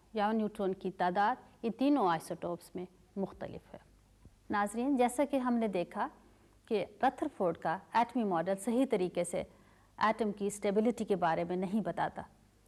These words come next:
एक और साइंसदान बोहर ने उन्नीस सौ तेरह में इन मुश्किलात को हल करने के लिए एक जदीद एटमी नज़रिया पेश किया, जिसे बोहर्स एटॉमिक मॉडल कहा जाता है। इस नज़रिए के मुताबिक इलेक्ट्रॉन्स न्यूक्लियस के गिर्द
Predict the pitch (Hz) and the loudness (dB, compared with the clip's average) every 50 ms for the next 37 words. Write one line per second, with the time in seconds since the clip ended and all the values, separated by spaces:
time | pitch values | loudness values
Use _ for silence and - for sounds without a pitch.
0 | _ _ _ - - 233 226 226 240 254 285 302 - - 247 185 165 - - - | _ _ _ -6 -2 -2 0 2 4 4 4 4 2 0 -2 -2 -2 -2 -2 -6
1 | 160 - - - - - _ _ _ _ _ _ _ _ _ - - - _ - | -6 -6 -6 -8 -14 -20 _ _ _ _ _ _ _ _ _ -20 -20 -18 _ -2
2 | 185 240 277 277 269 214 170 160 156 156 - - - 220 226 233 233 226 - 202 | 2 4 4 4 4 2 0 -2 -4 -10 -10 -8 -4 0 0 0 0 0 2 0
3 | 180 185 - - - - 226 233 240 262 277 247 185 165 143 - - - - - | 0 0 -2 -8 -4 2 4 4 6 6 4 2 2 0 -2 -4 -10 -18 -20 -20
4 | - - - _ - - 233 233 226 214 214 220 - 208 196 180 170 170 - - | -20 -20 -20 _ -4 0 2 2 4 2 2 0 -2 0 2 2 2 2 0 -2
5 | - 185 180 - 214 214 208 202 185 170 180 175 175 - 170 175 175 175 170 - | -6 -4 0 2 0 2 2 0 -2 0 -2 -4 -2 -2 -2 0 0 -2 -2 -2
6 | 208 196 190 190 - - - 202 180 220 226 220 214 - - 196 185 - - 196 | 0 -2 -2 -2 -4 -2 -2 0 2 2 2 2 0 0 0 0 0 0 -2 -2
7 | 185 185 170 170 175 180 165 - 180 175 175 - - - 170 165 165 170 180 165 | 0 0 0 0 0 -2 0 0 0 0 -2 -2 -6 -4 -4 -4 -2 -4 -6 -6
8 | - 180 165 - - - - - - - - 196 226 233 226 247 240 233 226 233 | -6 -6 -6 -6 -8 -14 -20 -20 -20 -10 -2 2 4 4 4 4 2 2 0 -2
9 | - 220 - 214 185 175 175 165 170 - - 175 170 160 165 160 - 165 170 - | -6 -2 0 2 2 2 2 0 -2 -2 -2 -2 0 0 -2 -6 -6 -6 -4 -4
10 | 180 165 - - - - - - - - - - - - - - - - 247 226 | -4 -4 -4 -8 -12 -12 -14 -18 -18 -20 -20 -20 -20 -20 -20 -14 -6 -2 -2 2
11 | - 254 247 262 226 254 302 320 285 - 277 226 196 185 180 156 143 - 180 - | 4 6 6 6 6 6 4 4 4 4 2 2 2 2 2 0 0 -2 -6 -12
12 | - - - - _ _ _ - - - 214 226 233 226 - - 254 262 262 247 | -14 -20 -20 -20 _ _ _ -8 -2 2 4 4 4 2 0 -2 -2 -2 -2 -2
13 | - - 226 226 233 226 226 233 226 - - 170 165 175 165 165 | -2 0 0 0 0 2 0 0 0 0 -2 -2 0 2 0 0